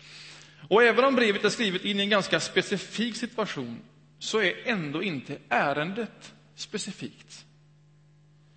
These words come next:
Svårigheterna som just de här människorna upplevde, det blir bara till ett ramverk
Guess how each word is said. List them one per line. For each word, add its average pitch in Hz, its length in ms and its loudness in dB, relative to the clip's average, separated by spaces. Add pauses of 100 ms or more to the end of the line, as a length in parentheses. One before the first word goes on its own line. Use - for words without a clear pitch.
(280)
Svårigheterna 202 600 0
som 220 180 0
just 190 420 -2
de 196 140 2
här 196 240 4
människorna 175 680 0 (120)
upplevde, 143 680 -2 (580)
det 220 100 4
blir 190 180 0
bara 180 280 2
till 165 160 -2
ett 165 140 -6
ramverk 160 1160 -2